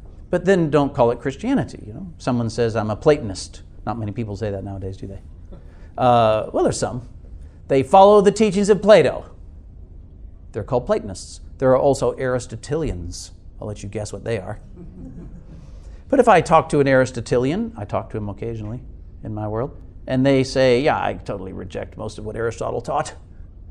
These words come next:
Wh-, why would you, why would you call yourself an Aristotelian on your Twitter handle? It makes no <laughs> sense, right? "Oh, I totally reject the Constitution of the United States, the American Declaration of Repentance,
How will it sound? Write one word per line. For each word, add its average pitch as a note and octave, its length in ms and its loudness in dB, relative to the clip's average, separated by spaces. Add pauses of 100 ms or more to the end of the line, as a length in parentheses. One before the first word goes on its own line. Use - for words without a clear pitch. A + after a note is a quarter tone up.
(920)
Wh-, - 200 -16
why D4+ 340 0
would F4 120 0
you, D#4+ 120 -4
why C#4 120 2
would C#4 140 0
you C4+ 100 0
call C4 240 2
yourself B3 320 2
an C4 120 2
Aristotelian A#3+ 680 2
on E3 120 4
your F#3+ 100 2
Twitter B3 320 4
handle? C#3 460 4 (1500)
It G#3 80 -2
makes G3 240 4
no G#3+ 120 8
<laughs> - 0 -
sense, A3 500 2
right? F3+ 420 2 (1700)
"Oh, C3+ 60 6
I A#2 140 8
totally C3 360 6
reject A#2+ 400 0
the - 60 -6
Constitution C3 640 -4
of C#3 60 -2
the C#3 40 0
United C3+ 320 -2
States, C#3+ 440 -6
the C#3+ 240 -4
American C#3+ 420 -2
Declaration C#3+ 500 -2
of C#3+ 100 -4
Repentance, C#3+ 520 -4